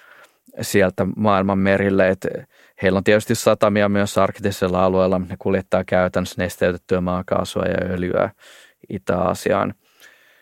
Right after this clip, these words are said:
Et yksittäisiä vastatoimia tämän jäsenyyshakemuuden, hakemuksen tullessa kyseeseen,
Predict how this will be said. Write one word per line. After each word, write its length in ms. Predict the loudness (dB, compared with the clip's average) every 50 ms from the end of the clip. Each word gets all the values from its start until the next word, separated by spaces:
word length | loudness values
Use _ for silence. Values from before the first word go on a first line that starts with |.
| _ _ _ _ _ _ _ -4
Et 240 | -2 -2 -2 -4 -8 -14 _ _ _ -2 0
yksittäisiä 880 | 0 0 0 0 -4 -2 _ 0 2 2 2 2 4 4 4 4 2 0 -2 -2
vastatoimia 880 | 0 0 0 0 -2 -4 -4 0 2 2 2 2 2 2 2 2 0 -2 -4 _ _ _ _ _ -8
tämän 160 | -4 -2 0
jäsenyyshakemuuden, 1200 | 2 0 0 0 -2 -4 -4 -4 -4 -4 -4 -4 -4 -4 -4 -2 -2 -2 -2 -2 -4 -4 -4 -6 -8 _
hakemuksen 720 | -16 -10 -4 0 0 0 2 2 0 0 0 -4 -4 -4 -2
tullessa 340 | -2 -2 -2 -4 -6 -8 -6
kyseeseen, 680 | -4 -4 0 0 0 0 0 0 0 0 0 -2 -6